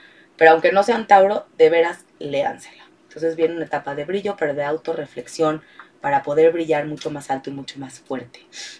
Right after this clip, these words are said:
Oigan, amo que se conecten. Gracias a cada uno. Gracias por sus mensajes. A los que no les contesté, escríbanme por aparte, saben que contesto.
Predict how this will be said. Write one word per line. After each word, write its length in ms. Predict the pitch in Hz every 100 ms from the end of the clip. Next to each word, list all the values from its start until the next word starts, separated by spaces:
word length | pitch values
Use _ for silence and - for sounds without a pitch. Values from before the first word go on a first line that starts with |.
| -
Oigan, 320 | 156 165 160 - -
amo 280 | 190 196
que 100 | 202
se 120 | 165 160
conecten. 420 | 143 151 156 156
Gracias 320 | 156 165 180
a 80 | 156
cada 220 | 147 151
uno. 180 | 147 147
Gracias 300 | 151 160 -
por 120 | 147
sus 140 | 143
mensajes. 480 | 139 135 139 147 156
A 60 | 151
los 120 | 151
que 100 | 160
no 100 | 165
les 120 | 202
contesté, 540 | - 147 - 160 151 - _ _ _ _
escríbanme 440 | - 208 226 202
por 120 | 170
aparte, 320 | 151 151 156 160
saben 240 | 151 156
que 120 | 147
contesto. 520 | 135 131 147 139 131